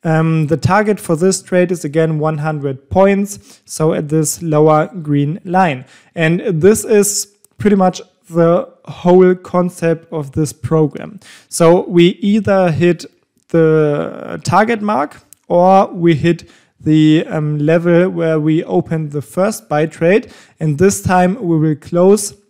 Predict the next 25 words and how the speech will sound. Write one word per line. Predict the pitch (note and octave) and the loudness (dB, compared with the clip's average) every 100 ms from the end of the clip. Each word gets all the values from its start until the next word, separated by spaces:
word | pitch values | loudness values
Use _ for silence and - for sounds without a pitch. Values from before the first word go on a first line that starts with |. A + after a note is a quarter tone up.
| _ | _
this | E3 D#3 - | -2 -2 -4
sell | - - G3+ | -12 -4 -2
trade | A3 - G#3+ G3+ | -2 -4 -2 0
here | - G#3 G3 G3 G3 _ _ | 0 0 0 0 -6 _ _
and | E3 E3 D#3+ D#3+ - | -4 -2 -2 -4 -2
open | F3 F3+ F3 F3+ | 2 2 0 -2
a | |
new | D#3+ D#3 F#3 F3+ | -4 -2 -2 0
buy | D3+ F#3+ | 0 0
trade | G#3+ - G3 G3 G3 E3+ | -2 -6 -2 -2 -4 -6
with | E3 - | -6 -2
an | E3 E3 | -4 -4
even | G3+ E3+ E3 E3 E3 _ _ | -4 -6 -4 -6 -8 _ _
higher | _ - E3 D#3+ E3 - | _ -2 0 2 -2 -4
lot | D#3 D#3+ - | 0 0 -2
size. | - - - - _ - - - | -12 -14 -18 -20 _ -20 -20 -4
And | E3+ E3+ E3 | 0 2 2
yeah, | D#3 - _ | 0 -2 _
then | - E3+ E3 G3+ | 0 0 0 -4
in | E3+ | -6
this | D3 D#3+ - | -2 -4 -2
case, | E3+ E3 D#3+ - | 2 2 2 -4
we | D#3 | -2
would | D3+ D#3 | 0 2
hit | - E3+ - | 2 0 -2